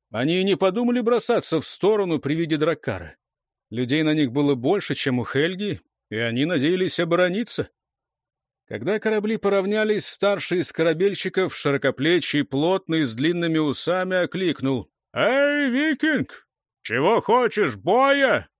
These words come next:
или мира?» У него тоже бежало по жилам отнюдь не молоко.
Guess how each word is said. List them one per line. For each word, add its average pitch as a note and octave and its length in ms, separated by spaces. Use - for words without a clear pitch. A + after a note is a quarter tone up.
или G#3 360
мира?» B3+ 560
У E3+ 100
него G#3+ 260
тоже G3+ 360
бежало C3 440
по C#3 160
жилам D#3 400
отнюдь C#3+ 340
не C#3+ 100
молоко. D3+ 560